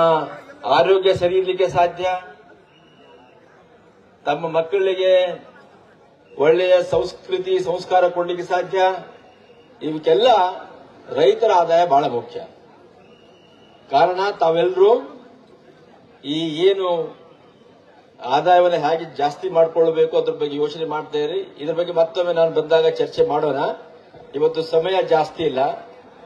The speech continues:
ಆದ್ರೆ ಅಲ್ಲಿ ತಮ್ಮೆಲ್ಲರ ಪರವಾಗಿ ನಮ್ಮ ಪೂಜ್ಯ ಗುರುಗಳಿಗೆ ನಾನು ಧನ್ಯವಾದಗಳನ್ನು ಹೇಳಲು ಬಯಸ್ತೇನೆ. ಯಾಕಂದ್ರೆ ಅವ್ರಿಗೂ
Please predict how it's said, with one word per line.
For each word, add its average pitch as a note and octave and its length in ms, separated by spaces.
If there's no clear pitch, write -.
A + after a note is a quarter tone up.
ಆದ್ರೆ D#3+ 240
ಅಲ್ಲಿ F#3 160
ತಮ್ಮೆಲ್ಲರ G3+ 440
ಪರವಾಗಿ F3 720
ನಮ್ಮ D3+ 500
ಪೂಜ್ಯ E3+ 460
ಗುರುಗಳಿಗೆ F#3 800
ನಾನು D#3 260
ಧನ್ಯವಾದಗಳನ್ನು F3+ 640
ಹೇಳಲು D#3+ 220
ಬಯಸ್ತೇನೆ. C3 520
ಯಾಕಂದ್ರೆ E3+ 300
ಅವ್ರಿಗೂ F#3 480